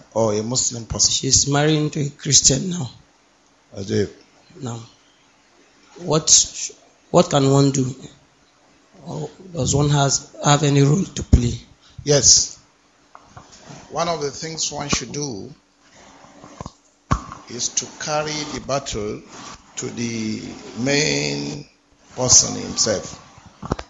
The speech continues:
Speaker 1: because the woman is mudaf ilay. Eh,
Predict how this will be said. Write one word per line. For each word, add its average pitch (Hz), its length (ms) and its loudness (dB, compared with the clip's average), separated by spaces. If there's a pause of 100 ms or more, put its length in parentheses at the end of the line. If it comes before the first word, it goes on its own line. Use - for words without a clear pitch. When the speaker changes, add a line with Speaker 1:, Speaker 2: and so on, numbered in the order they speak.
(100)
Speaker 1:
because 151 760 0
the 113 160 -8
woman 139 500 -2 (260)
is 120 460 -2 (520)
mudaf 127 440 -2
ilay. 123 440 -2 (1500)
Eh, 107 420 -6